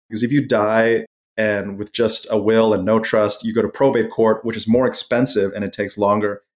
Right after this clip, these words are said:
and it's public. So that's not a great thing. So revocable living trust is important. If you have the luxury to make lots and lots of money, it's interesting because the estate tax threshold right now is twelve point oh six million per person,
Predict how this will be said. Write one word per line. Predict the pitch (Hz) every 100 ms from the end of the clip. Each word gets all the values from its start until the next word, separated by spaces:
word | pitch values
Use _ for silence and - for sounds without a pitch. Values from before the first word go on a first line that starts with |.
| _
and | 98
it's | 98
public. | - 104 90 95 _ _ _
So | - 113
that's | 123 127
not | 117 110
a | 101
great | 104 101 98 _
thing. | 107 98 95 _ _ _
So | - 120 110 107 104 - _ _ _ _ -
revocable | 117 139 156 143
living | 135 127 120
trust | 120 110 107
is | 95 -
important. | 98 - 143 139 131 135 110 _ _ _ _ _ _ _ _ -
If | 175 185
you |
have | 196
the | 131
luxury | 110 110 123 143 151 151
to | 127
make | 127 117
lots | 113 131 139 147 135
and | 123
lots | 123 123
of | 123
money, | 113 110 131 147 - - _ _ _
it's | 139 127 - -
interesting | 160 - 131 110
because | 113
the | 107 -
estate | - 165 175
tax | 147 123 -
threshold | 120 117 131 113 113
right | 120 120
now | 120
is | 110
twelve | - 120 117 -
point | 110 110 _ _ -
oh | 135 127
six | 127 123 117 110
million | 110 113 117 113 113
per | 110
person, | - 113 110 - -